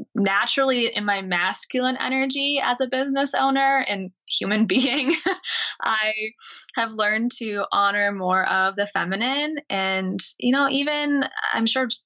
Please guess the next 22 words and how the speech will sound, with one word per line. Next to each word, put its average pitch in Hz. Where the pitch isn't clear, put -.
there's 214
some 214
of 220
your 208
listeners 202
are 202
also 196
entrepreneurs. 196
And 196
what 202
I've 214
learned 240
is 208
that, 196
like, 196
you 226
don't 240
have 269
to 359
be 330
constantly 196
putting 214